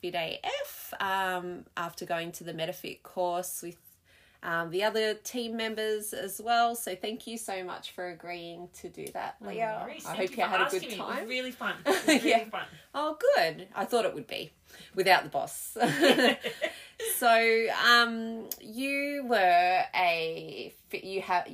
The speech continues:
Speaker 1: past life, uh, personal
Speaker 2: Yes,
Speaker 1: trainer,
Speaker 2: yes. <laughs>
Speaker 1: group fitness
Speaker 2: Yes, yep.
Speaker 1: trainer,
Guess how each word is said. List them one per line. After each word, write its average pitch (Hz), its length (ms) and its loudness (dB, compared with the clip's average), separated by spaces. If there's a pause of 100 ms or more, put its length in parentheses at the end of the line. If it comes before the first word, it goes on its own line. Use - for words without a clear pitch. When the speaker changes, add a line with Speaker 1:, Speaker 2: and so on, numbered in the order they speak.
(180)
Speaker 1:
past 196 380 0
life, - 600 -4
uh, 180 380 4
personal 196 480 -2
Speaker 2:
Yes, 190 80 -6
Speaker 1:
trainer, 220 400 -2 (640)
Speaker 2:
yes. 240 80 -10
<laughs> - 0 -
Speaker 1:
group 208 260 0
fitness 214 560 -2
Speaker 2:
Yes, - 60 -2
yep. 214 80 2
Speaker 1:
trainer, 220 260 2